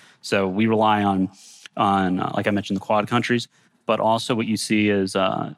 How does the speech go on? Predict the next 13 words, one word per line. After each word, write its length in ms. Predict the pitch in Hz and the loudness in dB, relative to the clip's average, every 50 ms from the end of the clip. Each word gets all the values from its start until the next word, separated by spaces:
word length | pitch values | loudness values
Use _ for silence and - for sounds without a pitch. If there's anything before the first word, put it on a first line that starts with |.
| _ - | _ -8
Vietnam, 640 | 127 110 120 120 120 - 107 104 104 113 139 131 - - _ _ _ _ _ _ - | -4 -2 0 0 2 2 2 2 2 2 0 -2 -4 -8 _ _ _ _ _ _ -2
Indonesia, 720 | 117 110 104 107 104 107 107 110 104 110 113 107 107 110 110 _ _ _ _ _ - 110 | 0 0 2 2 2 2 2 2 2 0 0 0 -2 -2 -6 _ _ _ _ _ -4 -2
uh, 180 | 98 92 90 - | -2 0 -2 -2
Thailand. 800 | - - - 110 107 110 113 110 110 113 110 110 113 110 110 - _ _ _ _ - | -2 -2 0 2 2 4 4 4 4 4 4 4 4 2 0 -2 _ _ _ _ -2
Uh, 200 | - 98 95 101 | -2 0 0 0
there's 180 | 98 95 - | 0 0 0
other 200 | - 110 113 117 | 0 0 0 -2
countries 380 | - - 113 104 - 107 95 - | -2 -2 -2 0 0 -2 -2 -2
within 300 | 101 95 - 98 95 104 | -4 -4 -2 -2 0 0
Asia, 600 | 104 104 104 104 98 101 104 101 98 98 101 - - | 0 2 2 0 0 0 0 0 0 0 -2 -2 -2
um, 400 | 107 98 95 95 - - - - _ _ | -2 0 0 0 -2 -4 -8 -12 _ _
that 240 | - 107 101 98 - | -2 0 0 0 -2
are 180 | 98 92 92 | -4 -6 -6